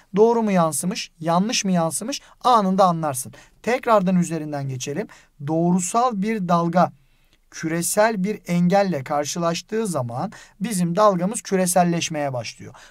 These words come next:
Ancak çukur bir engel olursa küresel yapımız doğrudan F'yi gösterecek şekilde yansır.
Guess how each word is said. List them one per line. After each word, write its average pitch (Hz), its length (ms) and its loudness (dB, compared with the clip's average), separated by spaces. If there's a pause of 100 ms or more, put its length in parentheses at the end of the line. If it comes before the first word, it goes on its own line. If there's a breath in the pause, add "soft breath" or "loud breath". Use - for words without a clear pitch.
(120)
Ancak 208 440 0 (280 soft breath)
çukur 240 480 -4
bir 214 200 -4
engel 180 400 4
olursa 160 540 -2 (300 loud breath)
küresel 175 520 0
yapımız 151 520 -4
doğrudan 214 540 2 (220 soft breath)
F'yi 185 540 -2
gösterecek 180 640 0
şekilde 147 440 -6
yansır. 117 500 -8